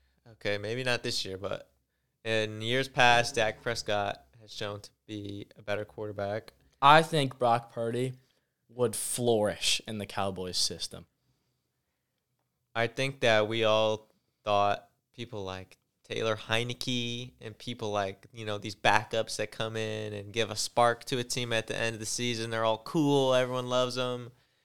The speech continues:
Speaker 1: And then the next season they come in and they can't play at all. Like,
Speaker 2: Well
Speaker 1: who, who's the Jet? Who's that Jet? Who's the Jets
Speaker 2: Mike
Speaker 1: quarterback?
Speaker 2: White.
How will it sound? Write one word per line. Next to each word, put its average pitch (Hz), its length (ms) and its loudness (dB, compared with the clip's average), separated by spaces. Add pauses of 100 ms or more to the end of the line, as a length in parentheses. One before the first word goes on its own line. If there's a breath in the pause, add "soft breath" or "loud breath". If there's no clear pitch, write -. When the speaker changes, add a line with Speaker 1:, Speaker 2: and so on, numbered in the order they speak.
(180)
Speaker 1:
And 110 180 -4
then 104 120 -2
the 104 100 -4
next 110 260 -2
season 113 300 -6
they 104 100 -6
come 107 240 -8
in 104 340 -8 (380)
and 101 540 -8
they 98 120 -12
can't 98 340 -12
play 101 320 -2
at 98 80 -6
all. 110 600 -2 (600)
Like, 107 120 -6
Speaker 2:
Well 180 180 8
Speaker 1:
who, - 440 -14
who's 185 140 -6
the 175 100 -2
Jet? 147 240 4
Who's 185 140 -2
that 160 180 4
Jet? 139 260 0
Who's 156 200 -6
the 135 340 2
Jets 120 300 0
Speaker 2:
Mike 120 200 2
Speaker 1:
quarterback? 104 80 0
Speaker 2:
White. 120 280 6